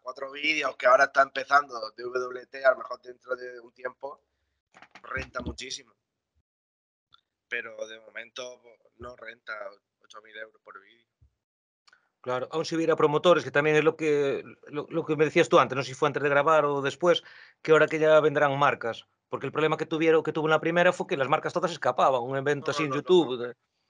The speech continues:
Speaker 1: Lo pagó él todo.
Speaker 2: Yo creo que ahora las marcas, joder, las cifras que dieron, o lo que hablaba el otro día con Drafco, que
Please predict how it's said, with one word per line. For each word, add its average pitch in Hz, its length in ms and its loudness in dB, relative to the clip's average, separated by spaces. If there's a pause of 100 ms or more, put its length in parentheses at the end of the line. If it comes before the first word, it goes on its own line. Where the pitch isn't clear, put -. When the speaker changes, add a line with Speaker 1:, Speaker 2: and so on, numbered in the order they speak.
(300)
Speaker 1:
Lo 113 100 -20
pagó 117 260 -20
él 113 120 -20
todo. 104 160 -20 (320)
Speaker 2:
Yo 120 140 -6
creo 139 140 2
que 135 80 2
ahora 135 80 2
las 131 120 2
marcas, 131 280 -2
joder, 139 240 0
las 117 120 -2
cifras - 280 -8
que 143 120 -2
dieron, 147 320 4
o 139 120 0
lo 135 200 -2
que 131 60 2
hablaba 135 160 4
el 139 60 4
otro 131 120 -2
día 135 120 2
con 131 140 -2
Drafco, 127 300 -2
que 123 180 -8